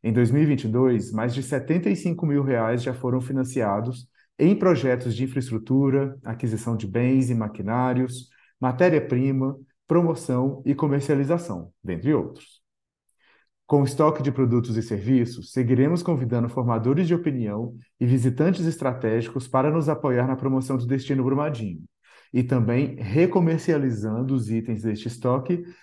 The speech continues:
para a formação do Fundo de Apoio ao Desenvolvimento Turístico, outro legado que será desenhado e entregue em dois mil e vinte e três.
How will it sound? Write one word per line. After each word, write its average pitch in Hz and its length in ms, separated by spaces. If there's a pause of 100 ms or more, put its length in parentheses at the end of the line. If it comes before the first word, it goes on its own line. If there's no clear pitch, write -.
(140)
para 170 140
a - 20
formação 175 480
do 175 100
Fundo 180 600
de 170 100
Apoio 147 480
ao 135 140
Desenvolvimento 135 680
Turístico, 160 480 (640)
outro 110 340
legado 120 500
que - 80
será 120 260
desenhado 127 760
e 165 160
entregue 135 380
em 135 40
dois 131 160
mil 131 100
e 123 40
vinte 131 160
e 165 40
três. - 480